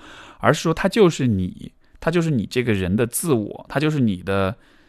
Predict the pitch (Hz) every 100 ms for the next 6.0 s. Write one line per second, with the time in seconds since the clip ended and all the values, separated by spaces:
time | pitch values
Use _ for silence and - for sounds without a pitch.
0 | _ _ _ - - 175 147 143 160 131
1 | 131 151 147 95 92 101 - - - 87
2 | - 147 92 - - 139 143 101 92 -
3 | 95 107 107 95 - _ - 135 98 90
4 | 123 208 120 - - - - - - -
5 | - _ - 151 165 143 107 92 87 87